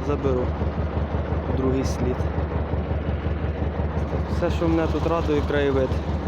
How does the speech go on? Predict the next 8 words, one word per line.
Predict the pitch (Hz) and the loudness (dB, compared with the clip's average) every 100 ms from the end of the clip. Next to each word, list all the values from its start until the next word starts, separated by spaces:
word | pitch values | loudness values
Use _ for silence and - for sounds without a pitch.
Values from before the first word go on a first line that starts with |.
| 135 | 0
Ось | - | 0
там | 156 143 - | 0 0 0
Дністер | 143 - 135 - - - - - - - - - - - - 135 | -2 0 0 0 -2 -2 -2 -2 -2 -2 -2 -2 -2 -2 0 0
тече. | 131 135 123 - - 160 - - - - - - - - - - - 139 | 0 0 0 0 0 -2 0 -2 0 -2 -2 0 -2 -2 -2 -2 -2 0
А | |
ось | 139 - | 0 2
того | 208 208 | 2 2
монастир | 185 165 156 - 143 | 2 2 2 2 2